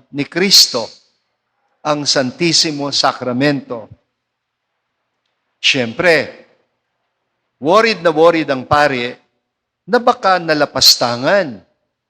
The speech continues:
ang Blessed Sacrament. At alam naman po ninyo,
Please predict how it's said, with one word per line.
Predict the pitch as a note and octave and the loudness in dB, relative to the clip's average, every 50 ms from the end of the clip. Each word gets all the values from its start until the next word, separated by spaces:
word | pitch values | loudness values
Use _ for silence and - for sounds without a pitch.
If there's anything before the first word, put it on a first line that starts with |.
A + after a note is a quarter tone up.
| _ _ _ _ _ _ _ | _ _ _ _ _ _ _
ang | - E3+ F3 F3+ F3 E3+ E3 D#3+ D#3+ C#3+ | -4 -4 -4 -2 -4 -8 -10 -12 -12 -4
Blessed | C3+ C#3 C3 B2+ - F3+ F3 - | 0 0 2 2 2 0 0 2
Sacrament. | - - C#3 B2+ - - C#3+ C#3 D#3 G3 G3 D3 A2+ - - _ _ _ _ _ _ _ _ _ _ _ _ _ _ _ _ _ _ _ _ _ _ _ _ _ _ _ _ _ _ _ _ _ _ _ _ _ - | 2 2 2 2 0 -2 -2 0 2 2 2 2 0 -6 -16 _ _ _ _ _ _ _ _ _ _ _ _ _ _ _ _ _ _ _ _ _ _ _ _ _ _ _ _ _ _ _ _ _ _ _ _ _ -4
At | C#3+ C#3 - | -4 0 2
alam | D#3 C3+ C3+ C#3+ C#3+ C#3+ | 2 2 2 0 0 -2
naman | D3 C#3+ D3 C#3+ C#3 C#3 - | -2 -2 -2 -2 -4 -4 -2
po | D#3+ D#3 D3+ | -2 0 0
ninyo, | E3+ F#3 F3 D3+ C3+ C3 B2+ B2+ C3 C3 - - | 0 0 0 0 0 0 -2 -2 -4 -8 -14 -20